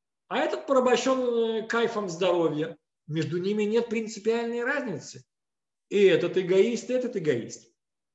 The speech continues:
А цель не явля-, здоровье не является целью. Здоровье является средством, чтобы человек был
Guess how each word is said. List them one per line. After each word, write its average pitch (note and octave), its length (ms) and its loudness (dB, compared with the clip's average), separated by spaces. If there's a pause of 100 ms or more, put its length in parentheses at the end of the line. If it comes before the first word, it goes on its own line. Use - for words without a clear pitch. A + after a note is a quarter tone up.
(600)
А G2+ 180 -12
цель B3+ 420 0
не A3+ 140 -2
явля-, A#3+ 420 0
здоровье G3 600 -2
не G3+ 220 -4
является C4+ 540 -6
целью. G#3 600 -6 (760)
Здоровье B2+ 520 -2
является B2+ 500 0
средством, A3 800 -2 (480)
чтобы B2 320 -6
человек B2+ 640 -2
был D#3+ 640 0